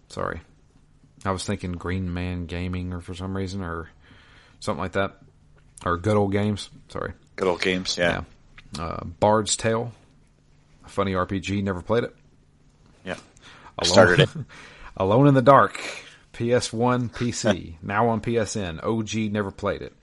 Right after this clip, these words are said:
Speaker 1: We probably should have played that one than the one we actually played.
Speaker 2: <laughs> Yeah, it couldn't really have been worse.
Speaker 1: Yeah. Uh, Tomba, PlayStation one, never played, up on P S N.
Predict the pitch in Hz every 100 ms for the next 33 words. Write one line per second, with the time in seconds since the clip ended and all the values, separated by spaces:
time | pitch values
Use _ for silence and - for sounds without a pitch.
0 | - - - _ - 107 175 185 165 143
1 | 135 113 107 107 101 98 95 92 92 90
2 | 92 90 87 - - - - 196 220 -
3 | 190 - 185 - - - - - - -
4 | - - _ - 139 135 165 147 135 135
5 | 120 120 120 110 104 - - - 87 90
6 | - _ _ _ _ _ _ _ _ -
7 | - 90 82 78 - _ - 117 139 143
8 | 165 - _ _ _ - 92 85 87 101
9 | 123 98 90 - 104 120 107 85 92 85
10 | 92 87 131 151 143